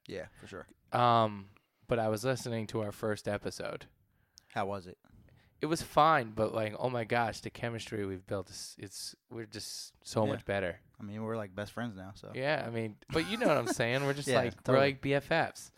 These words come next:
Speaker 1: Totally.
Speaker 2: No, but
Speaker 1: <laughs>
Speaker 2: twenty-six episodes later, there's definitely a huge difference.
Speaker 1: Yeah, I mean,
Speaker 2: Just, like, in
Speaker 1: if you
Speaker 2: flow.
Speaker 1: do something every week,
Speaker 2: Yeah.
Speaker 1: you know, with the same,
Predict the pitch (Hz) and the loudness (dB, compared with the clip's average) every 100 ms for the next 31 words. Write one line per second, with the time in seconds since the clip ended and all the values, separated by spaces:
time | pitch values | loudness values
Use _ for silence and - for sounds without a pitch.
0 | - 123 117 - 165 160 123 123 807 855 | -2 0 0 2 8 10 10 6 4 -4
1 | 1077 1077 1077 1077 1077 1077 - - - - | -4 -4 -6 -2 -2 0 0 0 -2 -6
2 | _ - - - - 160 170 170 147 160 | _ -10 -10 -4 4 6 8 6 8 8
3 | 143 151 131 143 160 120 113 110 104 123 | 8 4 4 8 8 6 4 2 6 6
4 | 123 117 104 107 104 - 98 95 - - | 6 0 -2 -2 -2 -2 -4 -4 -10 -12
5 | - _ _ - 117 85 107 113 107 110 | -18 _ _ -8 -6 -6 -6 -4 -2 -4
6 | 101 92 - 143 110 107 107 104 156 143 | -4 -6 0 6 10 12 10 8 4 4
7 | 131 110 - _ _ 123 131 113 98 131 | 0 -2 -8 _ _ 0 0 0 -2 -2
8 | 117 - - 120 107 95 87 _ - 113 | -4 -8 -18 -8 -4 -4 -6 _ -6 -4
9 | 110 104 107 107 - 117 113 110 107 104 | -2 -2 -4 -6 -6 -4 -4 -4 -4 -6
10 | 101 | -8